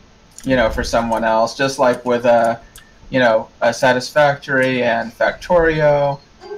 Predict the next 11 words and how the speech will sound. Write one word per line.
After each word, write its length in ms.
and, 600
you 140
know, 140
these 200
other, 460
these 160
other 240
situations 800
that 100
are 100
similar. 540